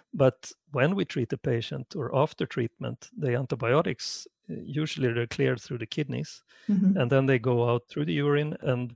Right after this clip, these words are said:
Speaker 1: most of it usually end up in the sewage water.
Speaker 2: Yeah.
Speaker 1: And we have a study now where we're looking at what concentrations of antibiotics do we have in the sewage water in, uh,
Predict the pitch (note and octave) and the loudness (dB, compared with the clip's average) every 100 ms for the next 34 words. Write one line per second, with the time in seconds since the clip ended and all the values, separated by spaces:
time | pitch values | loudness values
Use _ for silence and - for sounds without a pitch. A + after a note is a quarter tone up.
0 | - A3 C3+ C3 - D3+ - - - A3+ | -12 -4 -2 0 2 2 0 -8 -12 -4
1 | C#3 - C#3 B2+ C3 B2 B2 A#2 C3+ B2 | -2 -2 -2 -2 -2 -2 -2 -2 -2 -2
2 | - G3 C#3 A#2+ - B2 - - - G#3+ | -2 -2 -2 -6 -10 -10 -10 -12 -4 -2
3 | F#3 F#3 F#3+ - - B2+ B2 B2 C3 A#3+ | 0 0 -2 -6 -2 0 2 -2 -6 -8
4 | E3+ B2+ C#3 C#3+ B2 - B2 A#2+ C#3 D3 | 0 2 4 4 2 2 2 4 2 4
5 | B2 A#2 A2+ C#3 C#3+ A#2+ B2+ - - C4 | 2 2 0 0 -2 -4 -6 -10 -18 -18
6 | C4 F#3 C3+ - - B2+ C3 - B2+ A2+ | -16 -4 -4 -4 -4 -4 -4 -2 -2 -2
7 | B2 B2 A#2+ B2 B2 A#2+ - B2 A#2+ C3+ | -4 -6 -6 -4 -4 -4 -8 -8 -2 0
8 | C3+ B2+ B2 C#3 A#2+ - C#3 D3+ C3+ C3 | 0 -4 -6 -6 -6 -6 -6 -6 -8 -10
9 | C3+ | -12